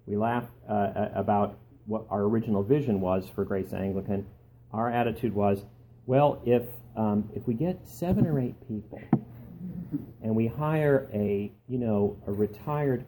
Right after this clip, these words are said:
clergyman, a very elderly person that we could really underpay, that would be a great success. That would really be, you know, we would be doing well."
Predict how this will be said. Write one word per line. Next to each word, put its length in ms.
clergyman, 580
a 40
very 340
elderly 460
person 400
that 120
we 120
could 260
really 240
underpay, 840
that 1700
would 220
be 460
a 100
great 300
success. 640
That 280
would 120
really 440
be, 100
you 40
know, 640
we 100
would 180
be 100
doing 380
well." 340